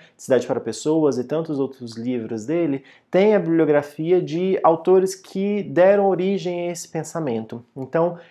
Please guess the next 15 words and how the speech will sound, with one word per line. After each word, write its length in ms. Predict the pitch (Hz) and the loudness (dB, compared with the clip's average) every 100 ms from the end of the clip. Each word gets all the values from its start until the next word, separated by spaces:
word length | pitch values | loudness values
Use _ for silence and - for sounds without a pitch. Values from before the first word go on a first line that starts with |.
| _ | _
eu 100 | 156 | 0
sugiro 600 | 151 202 165 180 208 214 196 | 2 2 0 0 2 4 4
uma 160 | 170 | 4
leitura 760 | 143 131 131 180 190 202 202 202 _ - | 4 0 -4 -2 2 4 2 -2 _ -4
porque 280 | 170 - | -4 0
ela 380 | 175 175 175 180 | 2 4 4 2
amplia 680 | - 196 196 185 208 247 233 | 2 0 0 0 2 4 4
a 20 | |
possibilidade 880 | - 165 160 151 139 135 147 143 143 | 2 -2 -2 -2 0 2 0 -2 -6
de 280 | 127 131 135 | -6 -6 -6
interpretação 840 | 139 139 - 131 123 113 - 170 175 | -8 -10 -12 -10 -10 -6 -2 -2 -2
sobre 480 | - 160 156 151 | -2 0 2 2
o 100 | 151 | -2
que 300 | 147 - 196 | -4 -6 0
é 380 | 170 151 170 - | 2 4 2 -2